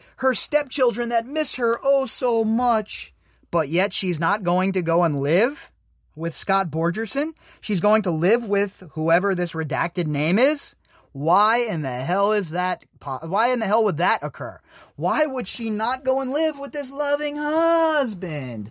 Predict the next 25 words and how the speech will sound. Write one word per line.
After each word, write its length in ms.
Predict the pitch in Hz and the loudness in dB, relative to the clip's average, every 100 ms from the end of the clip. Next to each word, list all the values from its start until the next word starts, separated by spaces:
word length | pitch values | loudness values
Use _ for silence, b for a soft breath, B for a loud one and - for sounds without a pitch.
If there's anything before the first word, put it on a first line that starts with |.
| B B B | B B B
who 100 | 277 | 0
put 140 | 285 | 4
up 140 | 294 269 | 2 0
twenty-two 460 | 269 294 285 285 | 0 0 0 0
and 80 | 285 | 0
a 40 | 285 | 2
half 220 | 285 277 | 2 0
million 1080 | 320 311 320 330 330 311 240 202 170 170 | -2 0 2 2 4 4 2 0 -2 -4
to 100 | 185 | -6
get 200 | 226 269 | -4 -4
her 120 | 269 277 | -2 0
out? 320 | 349 196 - _ _ b b | 0 -2 -6 _ _ b b
He 140 | - 220 | -8 -4
misses 340 | 233 285 240 | -2 -4 -6
her 120 | 190 | -6
so 280 | 170 - 220 | -6 -2 0
much 400 | 196 180 277 - b b | 0 0 -2 -8 b b
that 180 | 180 185 | -4 -4
she's 200 | 202 170 | -2 -4
going 480 | 123 170 214 233 220 | 0 0 2 0 -4
to 840 | - - 190 185 185 185 185 175 | -6 -2 2 2 4 2 2 0
live 500 | 147 165 226 277 254 | 0 2 4 2 -2
with 560 | 139 147 147 147 131 - | -8 -4 -4 -4 -8 -12
somebody 500 | - 170 170 160 135 | -8 -4 -2 -2 -2
else? 520 | 147 285 339 - - | 0 0 -2 -10 -18